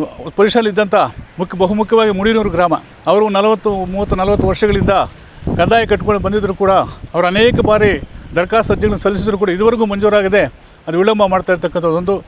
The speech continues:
ಮತ್ತು ಚಾಕೆನ್ ತಿಮ್ಮಂದಲ್ಲಿ ಎಂಬತಕ್ಕಂಥ ಒಂದು ಹಳ್ಳಿನಲ್ಲಿ ಕೂಡ ಇದೇ ಥರ ಸಮಸ್ಯೆ, ಕೆಲವು ಪಟ್ಟಭದ್ರ ಹಿತಾಸಕ್ತಿಗಳು, ಕೆಲವು ಭೂಮಾಲೀಕರು, ಆ, ಅಧಿಕಾರಿಗಳು ಎಲ್ಲ ಶಾಮೀಲಾಗಿ ಅವ್ರಿಗೆ ಅನ್ಯಾಯ ಮಾಡಿದ್ದಾರೆ. ಅದೇ ತರಹ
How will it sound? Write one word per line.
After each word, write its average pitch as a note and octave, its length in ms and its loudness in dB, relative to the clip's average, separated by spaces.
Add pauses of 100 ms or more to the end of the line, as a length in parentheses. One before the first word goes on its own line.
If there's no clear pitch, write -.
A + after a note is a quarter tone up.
(240)
ಮತ್ತು F3+ 140 0
ಚಾಕೆನ್ G#3 400 0
ತಿಮ್ಮಂದಲ್ಲಿ G#3+ 400 0
ಎಂಬತಕ್ಕಂಥ G3 400 -4
ಒಂದು F#3 140 -2
ಹಳ್ಳಿನಲ್ಲಿ F#3+ 360 0
ಕೂಡ F#3+ 160 -6 (500)
ಇದೇ G3+ 120 2
ಥರ G3+ 180 0
ಸಮಸ್ಯೆ, F#3 500 0 (320)
ಕೆಲವು F#3+ 340 2
ಪಟ್ಟಭದ್ರ F#3+ 440 -2
ಹಿತಾಸಕ್ತಿಗಳು, F#3+ 640 2 (420)
ಕೆಲವು F#3 220 0
ಭೂಮಾಲೀಕರು, G3+ 580 0 (680)
ಆ, E3 200 4
ಅಧಿಕಾರಿಗಳು F#3+ 580 2
ಎಲ್ಲ E3+ 400 -4
ಶಾಮೀಲಾಗಿ F#3 640 0
ಅವ್ರಿಗೆ E3 480 -4
ಅನ್ಯಾಯ G3 220 2
ಮಾಡಿದ್ದಾರೆ. F3 520 0 (100)
ಅದೇ A3+ 180 2
ತರಹ A3+ 220 2